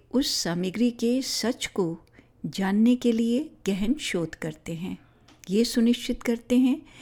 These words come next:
कि सटीक जानकारी जनता के साथ साझा की जाए। सुश्री दास ऑस्ट्रेलिया में गलत सूचना और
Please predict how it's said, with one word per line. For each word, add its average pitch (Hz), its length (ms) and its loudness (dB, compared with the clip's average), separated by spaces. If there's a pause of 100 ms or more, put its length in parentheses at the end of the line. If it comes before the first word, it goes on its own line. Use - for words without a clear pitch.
(260)
कि 285 140 2
सटीक 285 580 -2
जानकारी 190 580 -4
जनता 185 400 -4
के 175 140 -8
साथ 190 360 -4
साझा 175 460 -8 (120)
की 170 120 -6
जाए। - 300 -12 (600)
सुश्री 247 400 -2
दास 220 360 -2 (100)
ऑस्ट्रेलिया 196 540 -4
में 196 280 -4
गलत 175 220 -4
सूचना 220 600 -2
और 202 220 -4